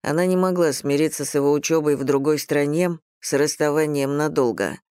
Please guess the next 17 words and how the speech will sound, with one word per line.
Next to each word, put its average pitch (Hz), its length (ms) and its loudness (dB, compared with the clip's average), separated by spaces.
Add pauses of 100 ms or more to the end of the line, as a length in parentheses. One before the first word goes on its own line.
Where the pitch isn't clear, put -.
(500)
Она 180 220 0
выторговала 185 600 2
тогда 170 340 0
для 160 180 -2
себя 156 300 0
какую-то 156 480 0
квартиру 156 640 0
в 120 100 -4
Женеве, 147 500 0
чтобы 135 400 0
быть 151 320 -2
у 139 60 -4
сына 147 380 -2
под 143 220 -2
боком. 120 600 -2 (560)
И 180 80 0
отчалила. 107 840 -2